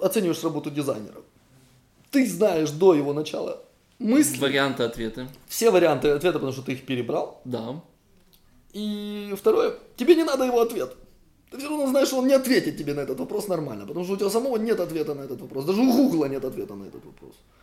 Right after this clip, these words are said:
Speaker 1: Поэтому тебе главное посмотреть, как работают его мозги.
Speaker 2: Ну, так, а, это, кстати, хороший вопрос, кстати, я всегда... Ты был на моих выступлениях, я всегда рассказываю этот пример, когда мы с Сашей Буртом,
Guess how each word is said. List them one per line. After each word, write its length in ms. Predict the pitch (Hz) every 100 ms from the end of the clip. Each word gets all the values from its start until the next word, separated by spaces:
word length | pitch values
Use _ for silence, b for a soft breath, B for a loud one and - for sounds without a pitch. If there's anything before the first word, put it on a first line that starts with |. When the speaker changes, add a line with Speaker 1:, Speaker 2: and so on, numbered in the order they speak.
| b b
Speaker 1:
Поэтому 320 | 220 294 240
тебе 180 | - 180
главное 240 | 180 175
посмотреть, 380 | - 220 254 -
как 180 | 220 208
работают 400 | 175 160 156 143
его 120 | 135
мозги. 220 | 131 127 - - - 131
Speaker 2:
Ну, 320 | 156 127 -
так, 220 | 147 - - 110
а, 340 | 107 104 -
это, 240 | 139 - 190
кстати, 220 | 175 170
хороший 380 | 160 170 175 147
вопрос, 220 | 185 214
кстати, 240 | - 117 120 113
я 100 | 113
всегда... 520 | - 98 123 113 101 - B B B B B B B -
Ты 100 | 185
был 180 | 220 208
на 80 |
моих 220 | 165 156 151
выступлениях, 460 | 139 139 139 117
я 60 | 123
всегда 180 | 135 151
рассказываю 600 | 135 143 131 113 113 113
этот 180 | 113 -
пример, 320 | 131 147 190
когда 300 | 123 120 120
мы 420 | 117 113 113 120
с 60 | -
Сашей 300 | 113 - 117
Буртом, 440 | 143 165 120